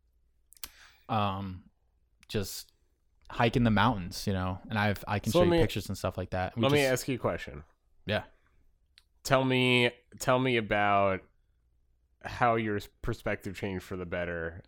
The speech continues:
Speaker 2: experiencing what you experience. You go to China,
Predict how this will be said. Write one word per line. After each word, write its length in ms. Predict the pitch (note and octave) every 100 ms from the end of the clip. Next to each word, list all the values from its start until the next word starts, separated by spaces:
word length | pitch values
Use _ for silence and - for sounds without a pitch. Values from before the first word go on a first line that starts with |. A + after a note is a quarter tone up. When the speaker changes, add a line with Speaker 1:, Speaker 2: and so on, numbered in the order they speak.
| -
Speaker 2:
experiencing 880 | A#2 - - G2+ G2 F2+ - F2+ F#2
what 120 | E2
you 140 | F2+
experience. 680 | E2+ - F2+ D#2+ D#2 D#2 - - -
You 140 | A#2
go 160 | B2 B2
to 100 | A2
China, 580 | A#2+ G#2 G2+ G2 F#2+